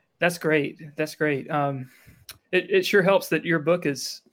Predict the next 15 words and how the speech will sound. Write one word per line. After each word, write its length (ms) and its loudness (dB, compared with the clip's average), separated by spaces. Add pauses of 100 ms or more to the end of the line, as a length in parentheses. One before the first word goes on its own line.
(180)
about 260 -2
fifteen 300 0
years 180 0
old, 260 2
so 140 0
maybe 420 0
your 180 0
book 220 2
had 140 0
something 260 -6
to 80 -4
do 120 -4
with 100 -4
that, 240 -4
which 380 -8